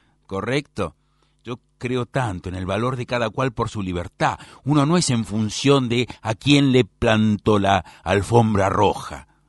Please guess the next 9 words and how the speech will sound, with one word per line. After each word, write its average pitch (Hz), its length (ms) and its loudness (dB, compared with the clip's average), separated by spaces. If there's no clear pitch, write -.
¿Mm? 120 260 -6
Yo 139 100 -14
me 160 140 -4
debo 110 220 -2
al 95 100 -4
Señor. 101 600 -8
¿Qué 143 160 -8
quiere 139 220 0
decir 104 420 -6